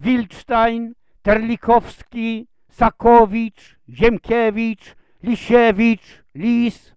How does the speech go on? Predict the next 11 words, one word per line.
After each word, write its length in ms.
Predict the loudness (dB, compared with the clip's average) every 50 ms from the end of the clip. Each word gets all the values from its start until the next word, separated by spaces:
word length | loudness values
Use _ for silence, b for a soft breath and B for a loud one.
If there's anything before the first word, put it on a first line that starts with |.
| _ _
Olejnik, 840 | -4 -2 0 2 2 0 0 0 0 0 -2 -2 -4 -6 _ -20 _ _ _ _ _
Gociek, 680 | 2 4 4 4 4 0 -6 -6 -6 -6 -8 _ -20 -20 _ _ _ _ _ -2
Berełkowski, 1040 | 0 2 4 4 2 2 2 2 2 2 0 -2 -14 -20 _ -12 -10 -10 -10 -10 -14 _ _ _ _
Gujska-Hejke, 1040 | -2 0 0 0 -2 -4 -6 -6 0 0 2 2 2 0 -2 _ -6 -6 -6 -6 -8 -10 _ _ _ _
Lichocka, 800 | -8 -8 -2 4 4 4 4 2 _ -18 _ _ -2 -2 -2 -2
Gmys, 640 | -4 -8 -6 -4 -2 0 0 -2 -4 -8 _ _ _ _ _
Gargas, 720 | 0 2 2 2 2 0 -4 -4 -4 -4 -4 -6 _ -6
Rokita, 720 | -2 -2 -2 -2 -2 -10 -12 -12 _ -4 -4 -4 -4 -4 -8 _ _ _ _
Stankiewicz, 880 | -20 -8 _ -2 -2 -2 -4 -6 -4 -2 -2 -2 -4 -6 -8 -8 -10 -12
Bosak, 640 | -2 2 4 4 4 2 0 -4 -4 -4 -4 -4 -8
Braun, 560 | -6 0 2 4 6 6 6 4 4 0